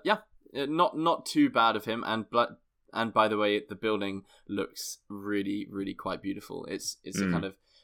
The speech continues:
Speaker 1: typical red brick townhouse. Um, I can imagine there being sprawling gardens behind it. But anyway, Jeff, you know, he's probably running out of ways to f-, to spend his money, isn't he?
Speaker 2: He is. And there's another video I would recommend people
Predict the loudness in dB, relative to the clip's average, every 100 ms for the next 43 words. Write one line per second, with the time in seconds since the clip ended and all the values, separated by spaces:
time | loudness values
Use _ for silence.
0 | _ _ _ -6 -6 -4 -4 -4 -6 _
1 | _ _ _ _ _ -2 0 0 -2 -6
2 | -6 -6 -2 -2 0 0 0 -2 -8 -10
3 | -8 -8 -8 -10 -14 -18 _ _ -20 _
4 | _ _ _ _ _ -12 -8 -6 -4 -4
5 | -4 -6 -6 -6 -6 -10 0 4 6 4
6 | 4 4 4 2 -4 -2 0 2 4 4
7 | 2 -2 -6 -16 -18 -20 2 6 8 6
8 | -8 -16 _ _ 4 6 6 10 12 12
9 | 8 4 2 4 4 4 2 4 4 2
10 | 0 -12 -12 -12 -2 0 2 2 2 2
11 | 0 -2 -6 _ _ 2 4 4 2 -4
12 | -14 _ 2 2 4 4 6 6 6 6
13 | 4 2 0 0 0 -2 -2 -4 -4